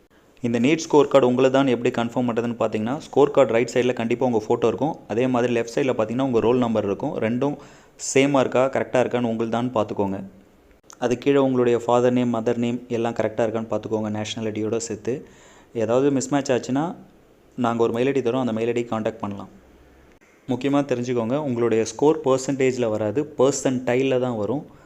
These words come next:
பர்சன்டேஜ்னா எழுநூத்தி இருபதுலேருந்து போடுவாங்க. பர்சன்டைல்னு என்னன்னு பார்த்தீங்கன்னா, யார் ஃபஸ்ட்டு மார்க் எடுக்கிறாங்களோ, அதுலேருந்து உங்க பர்சன்டைலை சொல்லுவாங்க. For example, எழுநூத்தி இருபது மார்க்குக்கு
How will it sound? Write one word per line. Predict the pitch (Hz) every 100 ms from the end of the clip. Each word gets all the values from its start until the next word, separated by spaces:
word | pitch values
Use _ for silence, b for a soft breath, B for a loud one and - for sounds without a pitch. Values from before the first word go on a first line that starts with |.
| B _
பர்சன்டேஜ்னா | 135 147 156 143 117 107 139 165 -
எழுநூத்தி | 110 131 147 143 135
இருபதுலேருந்து | 123 117 113 113 123 143
போடுவாங்க. | 120 110 107 98 113 165 -
பர்சன்டைல்னு | 131 147 151 143 123 110 110
என்னன்னு | 107 104 120
பார்த்தீங்கன்னா, | 107 101 98 104 147 B B B -
யார் | 110 139
ஃபஸ்ட்டு | 151 110 - 156
மார்க் | 147 139
எடுக்கிறாங்களோ, | 113 113 113 107 117 170 B B B B _
அதுலேருந்து | 107 123 139 139 147 165 180
உங்க | - 120 110
பர்சன்டைலை | 120 123 135 120 110
சொல்லுவாங்க. | 101 98 95 92 92 - _ _ - -
For | 123 117
example, | 113 139 135 151 180
எழுநூத்தி | - 123 143 143
இருபது | 143 127
மார்க்குக்கு | 120 120 135 127 113 151